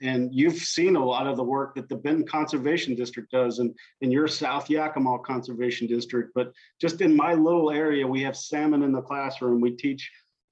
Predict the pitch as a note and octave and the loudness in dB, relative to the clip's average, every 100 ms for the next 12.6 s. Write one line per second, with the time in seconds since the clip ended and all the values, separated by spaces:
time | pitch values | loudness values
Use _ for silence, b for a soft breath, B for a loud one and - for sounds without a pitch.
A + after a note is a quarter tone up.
0 | - D#3+ D3+ D#3+ D#3 C3+ B2+ - D#3 C#3 | -10 -4 0 2 2 0 -4 -4 -2 -2
1 | B2 A#2+ A#2+ A#2 C3+ C#3 C#3+ B2+ - C#3 | -4 -6 -4 -4 -2 0 0 -4 -4 -2
2 | C3 C3 B2 B2 A#2+ A#2+ C3+ C3 B2+ C3 | 0 0 -2 -2 -2 -2 -2 -4 -6 -6
3 | B2+ - B2+ A#2+ A#2 - C#3+ C#3+ C#3 C3 | -6 -6 -4 -4 -4 -2 0 4 4 2
4 | B2+ B _ - C3+ C3+ C3+ C3+ C#3 B2 | 0 B _ -4 -2 0 0 0 0 -4
5 | A#2 B2 A#2+ A#2+ C#3 D3 C#3 C3+ C#3 C3+ | -6 -2 -2 -2 -2 0 0 -2 -2 -2
6 | B2+ A#2+ B _ _ B2 B2 A#2 A#2+ - | -4 -8 B _ _ -4 0 0 0 -6
7 | D3+ B2 - E3+ F3 F3+ F#3 D#3+ C#3+ C#3+ | -14 -12 -16 -20 -20 -20 -20 -2 0 2
8 | C3+ C3 C3 B2 C#3+ C3 A#2+ B2+ D3+ C#3+ | 0 -2 -2 -4 -2 -2 -2 -2 0 -2
9 | - D3 C#3 - A#2+ B2+ B2 A#2+ G#2+ - | -4 -6 -6 -6 -4 -4 -2 -4 -4 -2
10 | C#3 B2+ B2+ - - A#2+ C3+ B2+ C#3 C3+ | -2 -2 -6 -6 -4 -2 0 0 0 0
11 | C3 A#2+ B2 B2 B2 A#2 - B2+ A#2+ A2+ | -2 -2 -2 -2 -2 -4 -4 -2 0 -2
12 | A2+ C3+ D3+ D3+ C3 | -2 0 0 0 -4